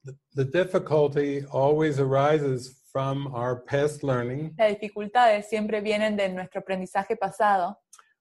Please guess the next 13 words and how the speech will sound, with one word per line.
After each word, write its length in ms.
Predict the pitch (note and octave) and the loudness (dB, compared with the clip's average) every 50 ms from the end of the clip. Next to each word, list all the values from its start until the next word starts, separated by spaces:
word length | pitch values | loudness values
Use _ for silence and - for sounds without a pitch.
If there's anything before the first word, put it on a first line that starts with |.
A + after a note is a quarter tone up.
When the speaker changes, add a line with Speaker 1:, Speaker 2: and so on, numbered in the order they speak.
| _ _ | _ _
Speaker 1:
which, 500 | - C3 C#3+ D3 C#3 C#3+ - - - - C#3 | -4 0 0 0 0 -4 -10 -14 -10 -4 0
uh, 240 | C3+ C3+ C3+ C3 C3 | 0 2 2 2 2
runs 400 | B2+ C3 C#3+ D3 D3+ D3+ D3+ C#3 | 2 2 2 4 4 2 0 0
very 240 | B2+ C3+ C#3 C#3+ C#3+ | 0 2 4 4 4
deep. 360 | C#3 C3 D#3+ E3 C3+ - - - - _ _ - | 2 0 -2 -2 -2 -4 -8 -14 -20 _ _ -4
Speaker 2:
el 180 | G3+ G3+ G3+ - | -2 -2 -4 -2
cual, 400 | - A#3 A3+ A3 G#3+ G#3+ G#3+ A3 A#3 | 2 4 4 6 6 4 4 4 2
eh, 500 | - F#3 F#3 F#3 F3+ F3+ F3 E3 D#3 D#3+ _ _ _ _ - | 2 0 0 0 -2 -2 -4 -6 -8 -12 _ _ _ _ -12
está 300 | F#3 E3+ - - G#3 G3+ | -12 -12 -6 -4 -4 -2
muy 140 | G3+ G#3 G3+ | -2 -4 -4
profundo 420 | - G#3 G3+ - G#3+ G#3 G3+ G3+ | -6 -8 -8 -6 -6 -6 -4 -4
en 60 | F#3+ | -6
nosotros. 640 | F#3 F3+ - G3 F#3 F#3 E3 C#3+ F3+ - - - _ | -8 -6 -6 -6 -6 -4 -6 -10 -10 -12 -14 -20 _